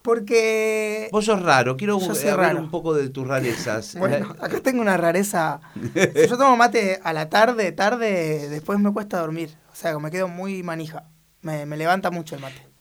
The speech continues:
Speaker 2: ¿Pero qué? ¿La cantidad normal de mates?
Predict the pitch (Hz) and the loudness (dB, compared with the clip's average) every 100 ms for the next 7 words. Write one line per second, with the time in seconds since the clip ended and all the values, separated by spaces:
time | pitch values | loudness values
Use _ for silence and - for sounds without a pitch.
0 | _ _ _ 175 165 151 117 - 127 131 | _ _ _ 0 0 0 -2 -6 -2 -2
1 | 139 131 127 131 156 180 156 127 160 220 | -2 -4 -4 -2 -2 0 0 0 0 0
2 | 127 104 135 - 240 | 0 0 -2 -2 -8